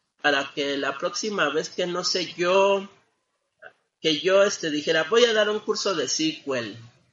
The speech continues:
este, conseguí tal ubicación, lo tengo planeado para tal fecha", o que Arturo dijera, "No, yo me lanzo con el curso de P P,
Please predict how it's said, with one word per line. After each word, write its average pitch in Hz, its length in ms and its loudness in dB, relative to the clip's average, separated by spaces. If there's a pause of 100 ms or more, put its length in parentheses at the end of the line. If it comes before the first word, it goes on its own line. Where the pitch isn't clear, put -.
(420)
este, 131 340 -12
conseguí 156 880 -4
tal 175 380 0
ubicación, 127 800 -6 (640)
lo 139 280 -6
tengo 196 320 -4
planeado 156 520 -4
para 120 340 -4
tal 143 200 -2
fecha", 123 420 -10 (200)
o - 180 -10
que 143 120 -4
Arturo 160 420 0
dijera, 135 480 -6 (400)
"No, 185 220 -4
yo 202 180 -2
me 202 140 -2
lanzo 165 580 0
con 120 220 -8
el 117 160 -14
curso 143 340 -4
de 113 220 -8
P 131 260 -10
P, 123 400 -6